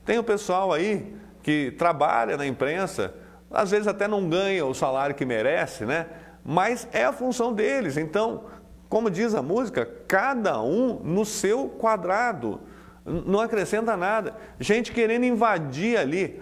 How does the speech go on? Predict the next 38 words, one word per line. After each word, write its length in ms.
a 120
polícia 500
tentando, 680
é, 960
isolar 520
a 240
área 180
e 60
gente 280
querendo 280
invadir 640
ali 220
pra, 420
pra, 260
pra 200
ir 40
lá 540
filmar 320
o 40
motorista 520
sendo 180
tirado 320
das 140
ferragens. 840
Qual 180
que 80
é 40
a 40
necessidade? 1160
Não 260
há, 100
quando 580
a 60
gente 540
recebe 540
alguma 280
imagem 480
dessa, 640